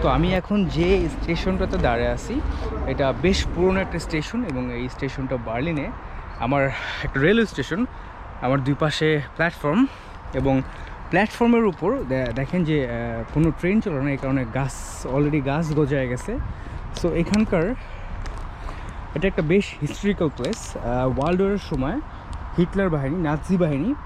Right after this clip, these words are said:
এই, এই প্ল্যাটফর্মগুলো ব্যবহার করতো, আহ, জুইশদেরকে তাদের যে কনসেন্ট্রেশন ক্যাম্প আছে সেখানে সেন্ড করতো এখান থেকে। তো এখানে প্ল্যাটফর্মের মধ্যে, আহ, এই মুহূর্তে এই প্ল্যাটফর্মগুলোতে কোনো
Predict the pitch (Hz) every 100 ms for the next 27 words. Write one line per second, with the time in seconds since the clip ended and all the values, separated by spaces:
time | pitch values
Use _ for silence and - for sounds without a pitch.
0 | 151 135 135 147 143 131 131 127 156 160
1 | - 185 175 185 151 143 156 190 190 139
2 | - 220 339 - - - - - - -
3 | 139 131 131 175 196 170 180 - 175 262
4 | - - - - - - - - - -
5 | 143 156 165 160 175 170 202 185 190 180
6 | 196 - 143 139 147 214 156 139 135 127
7 | 180 180 165 - 127 131 - 127 269 -
8 | - - - 165 180 202 - - 170 180
9 | - 202 208 208 196 156 180 302 - -
10 | - 139 139 135 175 202 220 196 240 196
11 | 175 170 170 175 - 196 190 185 - 226
12 | - 175